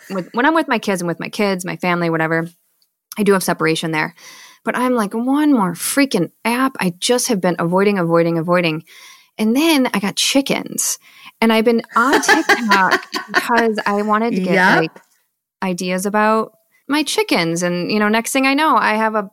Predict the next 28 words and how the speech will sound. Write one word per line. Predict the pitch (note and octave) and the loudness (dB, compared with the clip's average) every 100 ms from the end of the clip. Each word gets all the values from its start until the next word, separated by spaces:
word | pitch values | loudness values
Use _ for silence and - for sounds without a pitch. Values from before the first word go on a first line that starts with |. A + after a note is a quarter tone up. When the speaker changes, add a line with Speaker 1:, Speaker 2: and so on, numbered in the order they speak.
| _ | _
Speaker 2:
pink | B3+ B3+ - | -6 -4 -4
chicken | C#4 C#4 B3 | -4 -2 0
coop | A3 G#3 | 0 2
with | G3 F3+ _ _ - | 0 -2 _ _ -6
flamingo | A#3 A3+ A3+ A3+ | 0 2 4 4
wallpaper | G#3+ A3+ A#3+ G#3+ G3+ | 4 2 2 -2 0
and | G3+ | -2
a | |
chandelier | F#3+ G#3+ G#3 G#3+ E4+ F#3 | -2 -2 0 0 0 0
in | E3 | 0
it. | F3 - | -4 -2
Like, | G3 G#3+ | -2 0
no | A3 G#3+ | 2 2
joke. | F#3+ C4 E3+ | 2 2 2
And | G3 | -2
I'm | G3 | -2
like, | G3 F3 | -2 -2
"Well, | F#3+ | -2
I | F#3 | -2
gotta | B3 F4+ | 0 0
make | A3+ | 0
a | E3+ | -4
TikTok | - A#3+ - D#5 B4 | -4 -6 -2 -2 0
about | F#3+ D#3+ E3 | 2 2 4
Speaker 1:
Oh, | |
Speaker 2:
it." | F#3+ | 2
Speaker 1:
I've | F#4 | 0
seen, | - - C#4+ C4 E3+ | -4 0 4 4 2